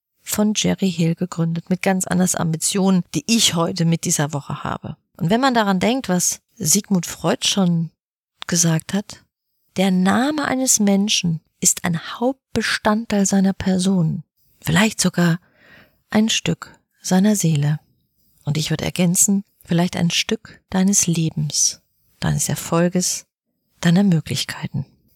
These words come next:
Wenn du jetzt Lust hast, teilzunehmen und gleichzeitig mehr über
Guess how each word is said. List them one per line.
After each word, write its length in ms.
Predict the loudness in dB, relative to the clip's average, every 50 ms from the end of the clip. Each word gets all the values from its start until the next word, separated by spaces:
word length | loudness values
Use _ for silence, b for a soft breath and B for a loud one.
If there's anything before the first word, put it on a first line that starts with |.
| _ _ _ -8 -2
Wenn 260 | 0 0 2 2 0
du 200 | -2 -4 -6 -4
jetzt 400 | -2 -2 -2 -2 -2 -2 -2 0
Lust 360 | 0 0 0 0 -2 -2 -4
hast, 360 | -6 -4 -6 -6 -6 -8 -12 -16 _ _
teilzunehmen 760 | -2 0 2 2 2 0 -2 0 0 2 2 2 0 -2 -4 -8 _ _ _
und 280 | 0 2 2 2 2 0 -4
gleichzeitig 1600 | -4 -2 0 2 0 0 -2 -4 -4 -2 0 2 2 2 2 0 0 -2 -2 -2 0 -2 -2 -2 -4 -4 -6 -6 -8 -10 -14 _ _ _ _ _ _ _ _ _ _ _
mehr 300 | 2 4 4 4 4 4
über 380 | 2 2 2 2 2 0 -2